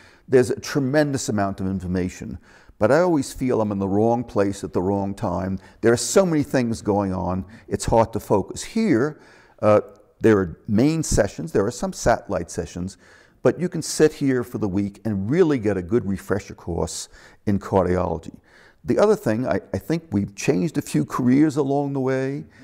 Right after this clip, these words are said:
Uh, we've changed clinical practice. And for me, as a clinical investigator, coming to these meetings, I meet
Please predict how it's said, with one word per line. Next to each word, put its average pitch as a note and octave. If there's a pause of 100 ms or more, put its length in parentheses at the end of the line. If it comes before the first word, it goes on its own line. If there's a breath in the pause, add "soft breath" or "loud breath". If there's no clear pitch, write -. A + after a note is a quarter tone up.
(300 loud breath)
Uh, F#2
we've F#2
changed C#3
clinical B2
practice. A2
And B2
for C#3
me, D3+
as F#2
a C#2
clinical C#3+
investigator, G2 (560 loud breath)
coming G#3
to -
these B2+
meetings, B2+
I G#2
meet G#2